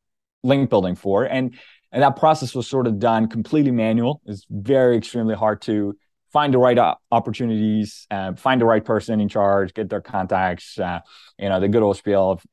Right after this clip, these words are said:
outreach and personalization, all that stuff. So we built that whole process under one roof. It was sort of our secret sauce, internal software for about a year and a half.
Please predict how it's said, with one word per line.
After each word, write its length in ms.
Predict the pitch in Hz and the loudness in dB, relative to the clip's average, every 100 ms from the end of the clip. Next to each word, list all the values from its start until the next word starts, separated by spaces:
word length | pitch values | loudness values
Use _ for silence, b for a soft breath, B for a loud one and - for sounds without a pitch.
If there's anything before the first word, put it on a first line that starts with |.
| - | -4
outreach 420 | 104 98 98 90 | -2 0 -2 -2
and 180 | 98 85 | -6 -6
personalization, 720 | 104 101 104 95 90 90 - | -2 -2 -2 -4 -4 -6 -4
all 140 | 92 95 | 0 2
that 160 | 92 | 0
stuff. 300 | - 95 90 | 0 -2 -2
So 240 | - 131 120 | 0 2 2
we 160 | 120 | 2
built 360 | 113 117 131 - | 0 0 0 0
that 200 | 120 95 | -2 -2
whole 220 | 131 110 | -2 -4
process 420 | - 117 107 98 | -2 -2 -2 -4
under 180 | 104 98 | -8 -8
one 220 | 95 107 | -4 -4
roof. 340 | 107 185 156 143 - | 0 0 0 -4 -12
It 60 | |
was 140 | 104 - | -12 -4
sort 160 | 110 | -2
of 60 | 98 | 2
our 140 | 92 | 0
secret 360 | - 110 - 101 | -2 -8 -4 -4
sauce, 400 | - 101 98 - | 0 2 2 -2
internal 420 | 101 - 107 98 | -10 -4 -4 -4
software 600 | - 101 90 95 92 87 b b b _ | -2 -2 0 -2 -4 -4 b b b _
for 100 | 101 | -2
about 200 | 95 95 | -2 -2
a 20 | |
year 180 | 92 95 | -4 -4
and 80 | 92 | -6
a 40 | |
half. 380 | 92 92 92 | -2 0 0